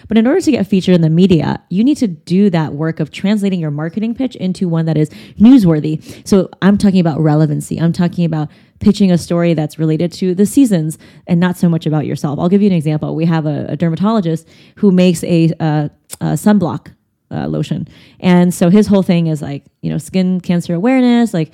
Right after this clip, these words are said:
you know, he, you would think that summertime is the only time that he would be pitching, but no, he used my methods and he pitches all year round about skincare topics.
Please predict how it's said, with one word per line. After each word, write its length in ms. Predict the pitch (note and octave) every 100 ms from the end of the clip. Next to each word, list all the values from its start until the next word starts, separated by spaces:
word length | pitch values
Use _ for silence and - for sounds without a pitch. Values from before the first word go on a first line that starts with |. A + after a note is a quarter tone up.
| - - -
you 80 | E3
know, 120 | E3
he, 220 | D#3+ - -
you 120 | G#3+
would 120 | B3
think 160 | A#3 G3+
that 140 | E3+
summertime 580 | - D#4 A#4+ - D#3 D#3
is 160 | E3 D#3
the 160 | E3
only 160 | F#3+ G#3
time 220 | F3+ D#3+
that 80 | D3
he 120 | D#3
would 120 | D#3
be 100 | D3+
pitching, 420 | D#3 A3 D#3+ C#3 C#3 - -
but 160 | E3+
no, 480 | F3+ F#3+ A#3 D3 C#3+ - - - _
he 260 | - C#4
used 160 | C4 G#3+
my 120 | G3+
methods 300 | E3 E3 D#3+
and 140 | E3 E3
he 100 | A#3+
pitches 340 | B3 - F3+ -
all 180 | D#3
year 200 | D#3+ D3
round 340 | C#3+ E3+ E3 D3
about 260 | C3 C#3 -
skincare 540 | - E3+ E3+ D#3+ C#3+
topics. 460 | - F3+ - -